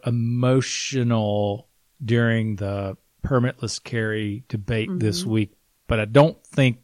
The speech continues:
Speaker 1: they were as contentious.
Speaker 2: Right.
Speaker 1: I, I think the opponents of that bill,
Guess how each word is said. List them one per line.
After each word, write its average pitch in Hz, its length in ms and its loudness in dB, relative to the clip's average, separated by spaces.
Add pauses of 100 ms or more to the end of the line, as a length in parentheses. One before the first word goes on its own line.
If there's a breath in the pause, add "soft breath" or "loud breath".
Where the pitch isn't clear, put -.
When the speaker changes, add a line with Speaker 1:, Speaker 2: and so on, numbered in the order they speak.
Speaker 1:
they 117 140 2
were 110 300 -2
as 104 540 -4 (1600 soft breath)
contentious. - 1300 -2 (120)
Speaker 2:
Right. 156 180 -2
Speaker 1:
I, 151 200 6
I - 20 4
think 170 340 4
the 127 140 4
opponents 170 640 2
of 127 100 0
that 135 260 2
bill, 117 500 2